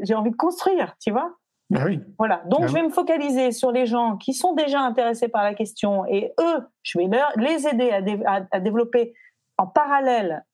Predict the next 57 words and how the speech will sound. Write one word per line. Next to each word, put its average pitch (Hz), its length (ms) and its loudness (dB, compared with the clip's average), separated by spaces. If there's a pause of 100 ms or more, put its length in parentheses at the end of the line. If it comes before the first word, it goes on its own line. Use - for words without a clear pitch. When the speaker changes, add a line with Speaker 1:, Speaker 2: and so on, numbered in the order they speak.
Speaker 1:
et 285 140 2
leurs 285 200 0
compétences 262 800 0
et 320 180 2
d'autres 247 340 2
croyances, 339 480 2
parce 175 140 -2
que 190 100 -4
ça 175 120 -2
part 185 180 0
de 285 80 0
ça 320 220 0
aussi, 175 260 -2
hein, 254 160 0
les 175 100 -2
croyances 208 420 0
du 175 100 -6
type, 247 280 -2
euh, 170 80 2 (340)
un 202 160 0
enfant 208 260 0
à 202 100 0
qui 202 140 -2
on 196 100 0
n'impose 185 360 -2
pas, 196 440 2
euh, 170 420 2
il 175 220 -2
va, 185 360 2
euh, 170 180 2
en 190 140 0
profiter 196 440 -2
pour, 285 280 0
enfin, 185 200 -2
tu - 120 -2
vois, 370 160 2 (500)
Speaker 2:
Mm. 139 80 2
Speaker 1:
voilà, 196 200 2 (260)
et, 214 100 0
et, 214 340 -2
et, 208 180 0
et 214 40 2
développer 262 520 2
ça 233 340 0
pour, - 340 -2 (100)
pour 381 200 2
que 269 100 2
eux, 349 360 2
bah, 190 260 2
ils 208 300 0
essaiment 226 300 0
autour 185 280 0
d'eux 247 180 2
un 208 100 0
autre 208 120 0
modèle 339 280 2
aussi. 185 300 -6